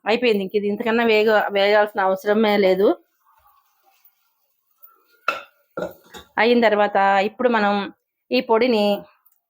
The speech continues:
ఇందులో వేసుకోవాలన్నమాట. కొంచెం రెండు నిమిషాలు అయిన తర్వాత, చల్లగా అయిన తర్వాత, సారీ,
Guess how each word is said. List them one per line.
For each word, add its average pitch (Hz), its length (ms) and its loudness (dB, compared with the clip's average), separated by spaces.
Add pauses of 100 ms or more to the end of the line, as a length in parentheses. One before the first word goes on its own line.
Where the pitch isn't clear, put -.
(160)
ఇందులో 247 280 2
వేసుకోవాలన్నమాట. 190 800 0 (3750)
కొంచెం 247 360 0
రెండు 214 180 0
నిమిషాలు 208 280 0
అయిన 196 140 -2
తర్వాత, 196 240 0 (600)
చల్లగా 214 300 2
అయిన 175 160 -2
తర్వాత, 170 420 -4 (500)
సారీ, 175 320 0